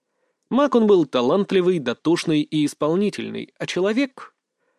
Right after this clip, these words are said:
осторожный и дружелюбный. Разумеется, я не доверял ему, как и большинству других людей в мире, но постоянно считывал его эмоциональный фон, как и всех других сотрудников — и сейчас он был слегка возбуждён и радостен.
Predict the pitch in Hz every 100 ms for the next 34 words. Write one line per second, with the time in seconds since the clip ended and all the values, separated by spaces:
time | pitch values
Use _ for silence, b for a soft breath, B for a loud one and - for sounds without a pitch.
0 | _ - 196 - 151 131 151 165 170 160
1 | 156 139 135 127 123 113 - - 165 _
2 | _ _ _ _ _ 156 160 170 175 175
3 | 156 156 143 156 151 147 147 156 113 113
4 | 113 _ _ _ - 196 180 170 165 156
5 | 185 - 185 165 156 135 135 135 131 151
6 | 131 113 - _ _ _ _ 160 233 -
7 | 165 147 131 147 180 180 - 147 143 151
8 | 143 139 139 139 139 131 131 147 170 -
9 | - - _ _ _ - 185 233 - 220
10 | 165 220 180 - 180 170 127 - - -
11 | _ _ _ _ 117 117 123 165 156 151
12 | 151 151 147 - 156 139 139 135 123 143
13 | 156 147 143 117 - - 87